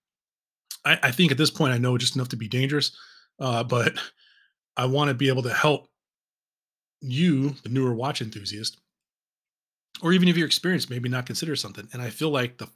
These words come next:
the one thing, when I sat back and thought about it, the one thing I really dealt with initially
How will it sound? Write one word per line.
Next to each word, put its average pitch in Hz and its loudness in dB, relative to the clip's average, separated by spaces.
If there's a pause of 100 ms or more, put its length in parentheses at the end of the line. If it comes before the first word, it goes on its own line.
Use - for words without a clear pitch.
(120)
the 113 -10
one 143 -4
thing, 151 -4
when 113 -12
I - -8
sat 143 -2
back 143 -6
and 120 -10
thought 139 -10
about 101 -10
it, 110 -18 (540)
the 113 -8
one 175 2
thing 180 0
I 120 -6
really 131 -2 (920)
dealt 127 -2
with 120 -8
initially 113 -6